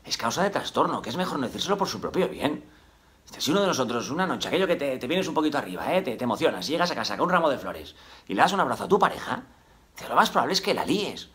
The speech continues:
que te comas el ramo. Llegas ahí con toda ilusión y, "¿qué has hecho, desgraciado?". Pam, pam, pam, te has comido el ramo. Porque lo normal es llegar a casa y hacer un ruido.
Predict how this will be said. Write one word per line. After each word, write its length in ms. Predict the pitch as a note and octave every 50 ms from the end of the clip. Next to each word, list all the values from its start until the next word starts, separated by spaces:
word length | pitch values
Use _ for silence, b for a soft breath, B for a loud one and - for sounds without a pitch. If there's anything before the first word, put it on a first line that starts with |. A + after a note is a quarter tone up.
| _
que 100 | - -
te 80 | - G2
comas 240 | F2+ A2+ F3 G#3 -
el 100 | G#3+ C#3
ramo. 400 | - F#2 C3+ G3 G#3 - - B B B B B B B B
Llegas 200 | - C3+ D#3 D#3
ahí 100 | E3 D#3
con 120 | D#3 D3
toda 160 | C3 C#3 D3+
ilusión 320 | D3+ C#3+ C#3 C3+ F#3 G#3+ G#3
y, 140 | G3+ F#3+
"¿qué 80 | - E3+
has 120 | F3+ F3
hecho, 200 | F3+ D#3 B2+ B2+
desgraciado?". 600 | A#2 B2 A#2 A2 G2 G2 - D3+ F#3 F#3+ D#3 -
Pam, 220 | - A2 C3 B2 F#2+
pam, 180 | D3 F3 D#3+
pam, 160 | - D3+ E3+ F3
te 80 | C#3
has 80 | B2 -
comido 200 | - D3+ F3+ F3
el 60 | A#2+
ramo. 300 | F2 C#3 F#3 F3+ - - B B B B B B B B
Porque 200 | - A2+ G#2+ A2+
lo 60 | A2
normal 280 | G#2+ G2+ F#2+ A#2+ D#3
es 80 | F3 F3+
llegar 160 | F#3 F3 F3
a 60 | F3+
casa 420 | F3 F#3 F3+ - F#3 G3 A#3 D4 - B B B B B B B B -
y 60 | -
hacer 160 | - - F3+
un 100 | F#3+ -
ruido. 440 | - D#3 F#3+ F3 D3+ A#2+ - -